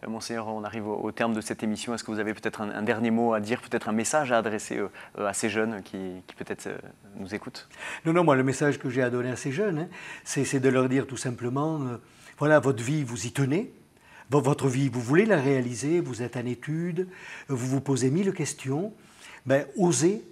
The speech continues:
Speaker 2: osez vous, euh, faire le pari que votre vie, elle peut avoir du sens avec quelqu'un, avec le Christ.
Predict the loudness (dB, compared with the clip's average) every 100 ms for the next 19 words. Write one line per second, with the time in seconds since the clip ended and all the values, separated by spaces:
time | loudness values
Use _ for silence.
0 | -18 2 4 6 4 2 -4 -20 _ _
1 | _ _ -20 -12 -2 2 4 4 0 -2
2 | -8 -20 -20 -20 _ _ -14 -12 -14 -14
3 | 2 6 8 8 6 2 2 0 -4 -10
4 | -20 -16 2 4 6 4 4 4 4 4
5 | 4 4 2 0 0 0 -2 -10 -18 _
6 | _ _ _ -4 0 2 2 4 4 4
7 | 2 0 2 0 0 -6 -10